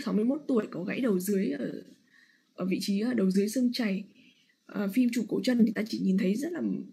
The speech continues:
một cái hình ảnh tăng động độ rất là mờ ở đầu dưới xương chày đây. Trên T một thì ta nhìn thấy rõ hơn, có cái hình ảnh phù tủy xương, à, tăng cả, à, giảm tín hiệu trên T một và tăng tín hiệu trên chuỗi xung steer. Ở, ở phần, à, hành xương của, à,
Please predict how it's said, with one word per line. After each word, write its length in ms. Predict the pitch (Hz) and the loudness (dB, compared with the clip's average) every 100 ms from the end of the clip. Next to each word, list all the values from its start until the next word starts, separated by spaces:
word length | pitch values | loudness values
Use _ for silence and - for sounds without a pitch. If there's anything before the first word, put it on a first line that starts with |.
| - | -16
một 300 | - 220 180 | -10 -8 -4
cái 120 | 196 | -2
hình 300 | 214 254 247 | 0 0 0
ảnh 140 | 147 - | -2 -4
tăng 160 | 220 | -2
động 160 | 220 196 | 0 0
độ 140 | 139 | -2
rất 120 | 370 | -4
là 60 | 415 | 0
mờ 380 | 254 214 202 196 | 4 4 4 0
ở 40 | |
đầu 180 | 175 190 | 0 0
dưới 200 | 190 190 | 2 2
xương 180 | 208 254 | 2 0
chày 220 | 262 185 | 0 -2
đây. 160 | 196 214 - - - - _ | -2 -4 -12 -20 -20 -20 _
Trên 220 | 254 247 | 2 4
T 40 | 247 240 | 4 4
một 140 | 214 | 2
thì 80 | 196 | 0
ta 100 | - | 0
nhìn 200 | 208 208 | 2 4
thấy 140 | 214 - | 2 0
rõ 120 | 214 - 277 | -4 -8 -4
hơn, 260 | 277 262 214 - - _ _ | 0 2 2 -2 -20 _ _
có 160 | 196 202 | -6 -2
cái 60 | |
hình 100 | 247 | 0
ảnh 140 | 196 175 | 0 0
phù 200 | 202 190 | -2 0
tủy 120 | - | -2
xương, 360 | - 240 233 220 - _ _ _ | -2 0 2 0 -8 _ _ _
à, 260 | - 160 156 | -8 -6 -4
tăng 240 | - 226 214 | -2 0 2
cả, 180 | 202 - - 185 | 0 -6 -6 -2
à, 140 | 190 | 0
giảm 160 | 190 - - | 0 -2 0
tín 100 | 196 | 0
hiệu 100 | 233 | 0
trên 100 | 240 | -2
T 140 | 220 | 0
một 240 | 208 196 190 | 0 -2 -6
và 80 | 175 | -10
tăng 240 | - 214 | -6 -4
tín 140 | 214 220 | 0 0
hiệu 120 | 220 | 0
trên 120 | - 185 | -2 -4
chuỗi 120 | - | -2
xung 200 | - 196 | 0 0
steer. 300 | - - 214 - _ _ _ _ _ _ _ _ _ _ - | 0 0 -2 -4 _ _ _ _ _ _ _ _ _ _ -14
Ở, 200 | 123 92 - - | -12 -12 -14 -10
ở 120 | 196 | -8
phần, 220 | 196 190 156 | -4 -4 -4
à, 160 | 156 | -8
hành 220 | 214 202 190 | -6 -4 -2
xương 340 | 247 220 214 | 0 0 0
của, 300 | 214 208 - | -4 -8 -10
à, 140 | - | -16